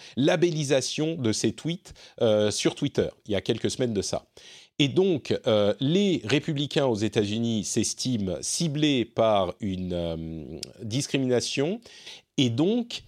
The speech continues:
ils vont, euh, introduire cette, euh, législation, dont on verra si elle va passer, mais qui va imposer aux, euh,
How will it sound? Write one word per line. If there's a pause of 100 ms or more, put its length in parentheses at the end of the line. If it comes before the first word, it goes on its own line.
(240)
ils
vont,
euh, (200)
introduire
cette,
euh,
législation,
dont
on
verra
si
elle
va
passer,
mais
qui
va (600)
imposer (300)
aux,
euh,